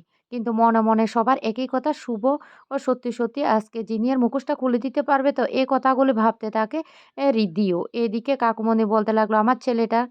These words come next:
আমার ছেলেটাকে বাঁচাতে পারবে তো শুভ? আমি তো সেই টেনশন নিয়ে ভাবছি।" এইদিকে সুমেতকে সবাই নিয়ে আসে, এ, সে, সেই রিসে-, যেখানে এনগেজমেন্টের অনুষ্ঠান হবে সেখানে। এ, কাকাই তখন আদিকে বলতে লাগলো, "এই আদি, শুভ কোথায় রে?" আ-, আ-, আদি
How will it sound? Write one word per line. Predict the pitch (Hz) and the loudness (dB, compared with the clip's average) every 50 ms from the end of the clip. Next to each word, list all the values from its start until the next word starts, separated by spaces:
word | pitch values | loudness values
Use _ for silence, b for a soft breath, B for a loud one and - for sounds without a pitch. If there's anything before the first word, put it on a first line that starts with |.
| b b b b b b | b b b b b b
আমার | 220 226 240 262 247 | -2 0 0 0 0
ছেলেটাকে | - 262 233 226 226 226 226 226 285 | 0 -2 0 0 2 2 0 0 0
বাঁচাতে | 233 240 226 208 - 214 208 220 214 | 0 2 2 2 2 0 0 0 -2
পারবে | 214 220 214 214 202 233 | 0 2 0 2 0 -2
তো | 233 294 294 | -2 -2 -2
শুভ? | 269 - 277 254 254 269 226 | -2 -2 -2 2 4 4 4
আমি | 208 202 220 240 | 4 4 2 0
তো | 240 277 | -2 -2
সেই | 254 - - 233 233 | -4 -2 0 -2 -2
টেনশন | 233 233 226 214 214 214 262 277 269 | 0 -2 -2 -2 0 0 0 2 2
নিয়ে | 277 277 269 262 | 2 4 4 4
ভাবছি।" | 208 190 185 190 - _ - 175 165 b b b b b b b b b b b _ | 2 2 0 -2 -2 _ -16 -18 -18 b b b b b b b b b b b _
এইদিকে | - 269 294 294 240 269 269 277 294 285 | -4 0 0 0 0 0 -4 -4 -4 -6
সুমেতকে | 294 - 240 233 240 233 233 - 277 285 | -6 -4 -2 0 0 -2 -2 -4 -8 -6
সবাই | 277 269 233 208 247 262 | -4 -2 0 0 0 0
নিয়ে | 254 233 220 226 220 220 | 2 0 0 2 2 2
আসে, | 226 226 220 - 311 320 311 b b b b b b | 2 2 0 0 -2 -4 -4 b b b b b b
এ, | 269 285 285 285 269 | -4 -2 0 0 0
সে, | 233 233 240 | 0 -2 -2
সেই | 233 - 247 233 220 | -2 2 4 4 6
রিসে-, | 208 226 220 - 220 196 - 233 214 170 | 6 4 2 2 0 2 2 2 0 0
যেখানে | - 240 220 220 - 254 262 269 285 - | 0 -2 -2 -2 -2 -2 0 0 0 0
এনগেজমেন্টের | 247 226 214 214 240 - - 254 262 262 269 277 | 0 2 2 2 0 -2 -4 -6 -4 -2 -2 -2
অনুষ্ঠান | - 233 220 220 220 - 262 254 | 0 0 0 0 0 -2 -4 -4
হবে | 262 277 285 294 | -2 -2 -2 -2
সেখানে। | - - 208 196 - 185 180 180 170 165 b b b b b b b b | -2 -2 -4 -2 -2 -4 -4 -4 -6 -10 b b b b b b b b
এ, | 262 254 247 240 | -4 -2 -2 -2
কাকাই | 240 240 226 220 - 226 226 | 0 0 -2 0 2 0 0
তখন | - 233 226 - 277 269 | 0 -2 -2 0 0 2
আদিকে | 254 233 202 226 214 - 262 | 2 2 2 2 0 0 2
বলতে | 247 226 202 220 214 | 2 2 2 2 2
লাগলো, | 208 202 185 208 220 247 | 2 2 0 0 -2 0
"এই | 254 269 269 240 | 2 4 6 6
আদি, | 190 170 185 185 175 | 4 4 2 -4 -6
শুভ | - - 247 240 208 254 254 | -6 -6 -4 0 2 2 2
কোথায় | 277 269 - 277 285 | 2 2 2 2 2
রে?" | 285 330 320 285 _ _ _ | 2 0 -4 -6 _ _ _
আ-, | - - - - - - | -16 -16 -12 -8 -6 -4
আ-, | 214 190 196 - - - | -4 -4 -6 -6 -6 -2
আদি | - 220 208 180 185 214 | 0 0 0 0 -4 -6